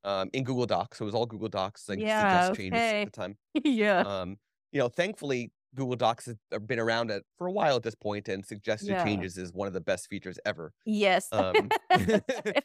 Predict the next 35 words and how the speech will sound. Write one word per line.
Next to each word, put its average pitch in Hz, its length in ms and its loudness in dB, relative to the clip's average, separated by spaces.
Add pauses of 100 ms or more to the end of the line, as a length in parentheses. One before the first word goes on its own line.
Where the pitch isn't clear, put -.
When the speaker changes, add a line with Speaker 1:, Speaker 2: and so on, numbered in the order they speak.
Speaker 2:
Yes. 196 280 2
Speaker 1:
so, 143 340 6 (480)
uh, 117 460 4 (160)
I, 139 180 0
I, 139 100 -4
there 151 140 0
was 147 100 0
points 143 340 -2
where 123 140 2
I 107 40 0
had 110 160 2
multiple 107 280 -4
people 101 360 -10
recommending 101 440 -4
do 92 120 -6
different 90 300 -10
things, 87 540 -4
you 101 80 -8
know, 92 160 0
Speaker 2:
Mm. 92 60 -6
Speaker 1:
to 92 160 -4
it. - 240 -2 (240)
Um, 87 460 -8 (120)
and 92 480 -2
I, 104 280 2
I 113 140 4
literally 113 340 0
shared 113 340 2
it 90 120 0
with, 104 260 -2 (580)
uh, 92 220 -2
my, 95 220 -2
so - 140 -4
my 87 140 -2
wife, 98 360 0